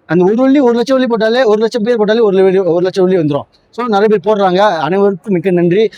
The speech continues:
கண்டினியூ சப்போர்ட் பண்ணுங்க. நான் உங்களுக்கு கண்டிப்பா, நான் இந்த அக்கவுண்ட்ஸை வந்து வெளிப்படையா நான் உங்களுக்கு காட்டுறேன், எவ்வளவு வந்திருக்குன்னு, எவ்வளவு தேவைப்படுதுன்னு நான் காட்டுறேன். ஓகே. அனைவருக்கும் வணக்கம்.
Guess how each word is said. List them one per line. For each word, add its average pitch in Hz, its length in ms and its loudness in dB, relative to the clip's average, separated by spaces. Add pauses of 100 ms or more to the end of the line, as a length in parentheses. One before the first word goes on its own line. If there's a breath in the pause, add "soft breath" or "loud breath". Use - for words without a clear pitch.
(160 loud breath)
கண்டினியூ 202 260 0
சப்போர்ட் 180 300 -6
பண்ணுங்க. 165 340 0
நான் 180 100 -4
உங்களுக்கு 165 280 0
கண்டிப்பா, 220 260 -2
நான் 175 220 0
இந்த 151 140 2
அக்கவுண்ட்ஸை 180 340 -2
வந்து 190 180 0 (360 soft breath)
வெளிப்படையா 220 440 0
நான் 196 120 0
உங்களுக்கு 156 320 -2
காட்டுறேன், 175 160 -2
எவ்வளவு 165 320 2
வந்திருக்குன்னு, 180 440 -2
எவ்வளவு 180 400 2
தேவைப்படுதுன்னு 170 460 -2
நான் 151 120 -4
காட்டுறேன். 175 320 -4 (100)
ஓகே. 131 340 -2
அனைவருக்கும் 147 400 0
வணக்கம். 185 460 -4